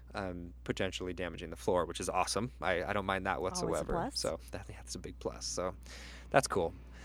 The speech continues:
Speaker 1: But there was some really interesting news, um, from Emily, our employee Emily, who I was yelling at earlier trying to get information <laughs> on the flooring. Well, she had given out some really interesting news to me,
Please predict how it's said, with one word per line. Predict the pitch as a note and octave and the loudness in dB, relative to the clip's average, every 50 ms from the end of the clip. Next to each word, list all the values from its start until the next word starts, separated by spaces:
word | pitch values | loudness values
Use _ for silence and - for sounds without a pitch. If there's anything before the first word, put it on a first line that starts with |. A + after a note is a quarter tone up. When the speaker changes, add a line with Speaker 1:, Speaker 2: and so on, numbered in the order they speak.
| - - - - | -14 -14 8 10
Speaker 1:
But | - F3+ - - | 12 12 12 10
there | D3 E3+ | 10 10
was | F3 D#3+ | 10 10
some | - E3 D#3+ | 8 6 6
really | E3 F3+ F#3+ G3 F#3+ F3 - | 8 8 10 10 8 6 4
interesting | - F3+ F3 - F3 - - D#3 C3+ A#2+ | 0 0 0 0 -2 0 2 2 2 2
news, | G#2+ G2+ G2 F#2+ F#2+ A2 B2+ C3 - - - - | 2 2 4 4 4 4 4 2 0 -4 -4 0
um, | C3+ C3 B2+ A#2+ A#2+ A#2+ A#2+ A#2 A#2 A#2 A2+ - - - - | 4 6 6 6 6 4 2 0 0 -2 -4 -6 -12 -12 2
from | - C#3 B2 - - | 4 4 4 4 4
Emily, | - G3 F3+ A2 D2 D2 D2 - | 4 6 6 6 4 2 -2 -2
our | - G#2 G#2 | 2 4 4
employee | G2+ G#2+ G2+ - - - - - - A2 G#2 G#2+ - | 4 4 2 -4 -8 -14 -16 2 6 8 8 10 8
Emily, | - E3 D3+ G#2+ F#2 F2 E2+ | 8 6 4 4 2 2 2
who | E2+ F#2 F#2 F#2+ F#2 F2+ - | 2 2 2 2 2 2 4
I | - G2 | 4 4
was | F#2+ F#2+ F#2+ F#2+ - - - - - - - - - | 6 4 2 0 -4 -8 -14 -14 -16 -16 -14 -4 2
yelling | A#2+ A#2+ A#2 A2+ A2 G#2+ | 4 6 6 6 4 4
at | G#2 F#2+ - | 4 4 6
earlier | A#2+ A#2 A2+ A2 G#2+ G#2 | 6 6 6 8 6 4
trying | F#2+ - A2+ G2 | 4 4 2 0
to | G2+ | 2
get | F#2+ G2+ G2+ F#2+ - | 2 2 2 2 2
information | A#2 G#2+ - G#2+ G2+ G#2+ G#2+ - - - - | 0 -2 0 2 2 4 6 6 4 4 4
<laughs> | - | 2
on | A#2+ G2+ G2+ | 2 2 2
the | F#2+ | 0
flooring. | - - A#2+ A#2+ B2+ C#3 D3 E3 F3 - - - - - - - - | 0 6 8 10 10 12 10 8 4 0 -6 -12 -12 -12 -12 -8 0
Well, | - C3+ | 2 2
she | - - F3+ | 4 4 4
had | D#3+ F3+ E3+ | 4 4 6
given | E3 E3 D#3 D#3 | 6 6 8 10
out | C#3+ C3+ C3 C3 | 10 8 8 8
some | - C3 A#2+ A#2 | 6 2 4 6
really | A#2+ A#2+ A#2+ A#2 A#2+ A#2 A2+ A2 A2 A2 G#2+ - | 8 8 8 8 8 8 8 8 6 6 4 4
interesting | - A2+ - - G#2 - A2+ A2+ A2+ B2+ | 2 0 0 2 0 0 0 0 0 0
news | D3+ F#3 A3 A3+ G#3 - - | 0 0 0 0 0 -2 -2
to | - - | -4 -4
me, | F2+ F2 E2 D#2+ D#2+ D#2+ F#2+ G#2 | -4 -4 -4 -4 -4 -4 -6 -6